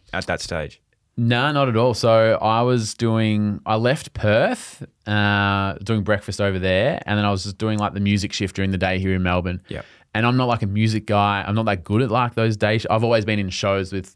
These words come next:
Speaker 2: multiple people. And for me, it was like, actually, it's literally exactly what I just said now I think about it.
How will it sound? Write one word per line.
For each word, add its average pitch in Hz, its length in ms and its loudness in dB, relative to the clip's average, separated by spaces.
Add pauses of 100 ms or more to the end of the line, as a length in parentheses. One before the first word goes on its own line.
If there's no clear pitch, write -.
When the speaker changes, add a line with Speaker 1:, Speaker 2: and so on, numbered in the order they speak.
Speaker 2:
multiple 101 400 -4
people. 95 460 -2 (580)
And 107 400 0
for - 160 -2
me, 113 320 4
it 127 80 -2
was 107 220 -2
like, 101 640 -2 (1600)
actually, 120 320 -2
it's 139 160 -2
literally 220 260 -2
exactly 139 300 -2
what 110 80 2
I 98 80 0
just 95 160 -8
said 110 160 0
now 104 160 -2
I 92 40 -4
think 90 180 -10
about 95 220 -2
it. - 100 -18